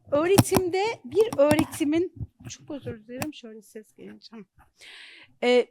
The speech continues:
bir eğitimin niteliği nasıl belirlenir? Bir öğretmen, bir okul ya da eğitim sistemi. Yaptığı öğretimle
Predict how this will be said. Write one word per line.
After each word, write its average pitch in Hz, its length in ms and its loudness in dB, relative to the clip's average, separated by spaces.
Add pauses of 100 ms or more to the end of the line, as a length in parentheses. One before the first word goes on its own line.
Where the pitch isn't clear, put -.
(120)
bir 466 320 0
eğitimin 330 480 4
niteliği 339 680 0
nasıl 294 360 -4
belirlenir? 202 840 -6 (120)
Bir 349 180 2
öğretmen, 233 720 -4 (120)
bir 285 280 -4
okul 247 440 -6 (100)
ya 240 160 -6
da 262 120 0
eğitim 226 400 -8
sistemi. 180 640 -14 (720)
Yaptığı 359 640 -2
öğretimle 269 840 -2